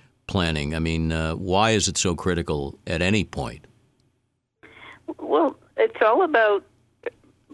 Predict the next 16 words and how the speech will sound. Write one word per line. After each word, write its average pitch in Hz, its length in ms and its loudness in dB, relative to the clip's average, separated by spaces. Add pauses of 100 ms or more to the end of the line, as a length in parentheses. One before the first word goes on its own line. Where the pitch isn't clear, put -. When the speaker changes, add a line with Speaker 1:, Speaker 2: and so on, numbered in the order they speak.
Speaker 2:
reaching 214 520 -6
goals 190 460 2
and 185 180 -6
being 160 180 -6
able 170 260 -2
to 170 380 -4
afford 185 760 0
retirement 208 720 -2
and 160 220 -4
dealing 185 320 2
with 175 100 -4
the 170 80 0 (100)
psychological 180 1000 0 (300)
concerns 190 520 -4
people 190 340 -2
have 185 380 2